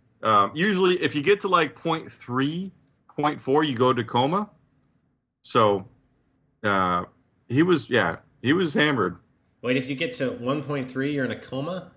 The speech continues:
Speaker 2: Or, oh,
Speaker 1: No,
Speaker 2: point three.
Speaker 1: like, yeah,
Speaker 2: Right,
Speaker 1: point three,
Speaker 2: right.
Speaker 1: point four, you really
Speaker 2: Wow.
Speaker 1: start to, you, you almost cannot stay conscious. Although it's, it's funny 'cause the, the bad, bad alcoholics are walking around at, like,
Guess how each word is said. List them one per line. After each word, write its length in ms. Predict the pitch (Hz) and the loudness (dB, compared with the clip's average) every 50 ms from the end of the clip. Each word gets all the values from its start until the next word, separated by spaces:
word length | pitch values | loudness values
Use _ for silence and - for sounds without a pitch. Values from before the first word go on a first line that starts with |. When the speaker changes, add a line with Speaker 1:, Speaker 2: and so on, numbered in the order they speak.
| _ - | _ -2
Speaker 2:
Or, 80 | 127 127 | 0 2
oh, 140 | 151 139 | 4 4
Speaker 1:
No, 160 | 127 135 135 131 | 6 6 6 6
Speaker 2:
point 200 | 170 160 135 127 | 4 2 2 2
three. 220 | 131 117 98 87 78 73 | 2 2 2 0 -6 -10
Speaker 1:
like, 80 | - - _ _ _ _ - | -14 -20 _ _ _ _ 2
yeah, 160 | 135 117 - | 2 2 4
Speaker 2:
Right, 100 | 113 104 | 2 4
Speaker 1:
point 240 | 143 151 156 151 - | 4 4 2 0 -2
three, 220 | - 139 143 143 | 2 4 4 4
Speaker 2:
right. 120 | 135 - - | 2 0 -2
Speaker 1:
point 220 | 143 147 143 120 | -2 -2 -2 -2
four, 500 | - - 127 127 135 139 139 143 139 - _ _ _ _ - | -4 -2 0 2 2 4 2 0 -2 -6 _ _ _ _ -4
you 140 | 110 110 110 | -2 2 4
really 200 | 123 131 131 127 | 4 6 4 4
Speaker 2:
Wow. 60 | 117 | 2
Speaker 1:
start 360 | - - - 127 123 117 113 | 2 4 4 6 6 4 0
to, 260 | - 120 113 113 - 104 | -4 -4 -4 -4 -4 -4
you, 120 | 113 110 | -8 -6
you 180 | 110 113 113 117 | -4 0 2 2
almost 340 | 131 135 131 123 113 113 113 | 2 2 2 0 0 -2 -2
cannot 600 | - 123 120 123 117 110 110 107 104 95 - - | 0 2 2 2 2 2 2 2 2 2 0 -4
stay 360 | - - 104 101 95 95 92 | -6 -2 0 0 0 0 -2
conscious. 640 | 87 - 113 104 98 92 - - 90 87 - - - _ _ _ _ - | -4 -2 -2 -2 -2 -2 -4 -6 -8 -8 -8 -10 -16 _ _ _ _ 2
Although 280 | - 113 117 131 131 123 | 2 4 6 6 6 6
it's, 140 | 117 113 - | 4 0 -4
it's 200 | 113 110 110 - | -6 -8 -6 -2
funny 240 | - 143 135 123 107 | -2 0 0 0 -2
'cause 200 | 113 107 92 98 | -4 -6 -4 -2
the, 160 | 110 107 107 | -2 -2 -2
the 120 | 101 110 | -2 -2
bad, 300 | 95 95 117 120 120 113 | 0 0 2 2 2 2
bad 200 | 113 117 113 110 107 | 2 2 2 4 2
alcoholics 560 | 104 101 - 104 101 101 101 98 92 - - | 2 0 0 0 2 2 2 2 0 -2 -4
are 60 | 101 | -2
walking 360 | 98 107 107 107 - - 104 | 0 2 2 2 0 -2 -2
around 260 | 92 95 98 98 95 | 0 0 0 0 0
at, 60 | 98 85 | -2 -4
like, 140 | 87 85 | -6 -8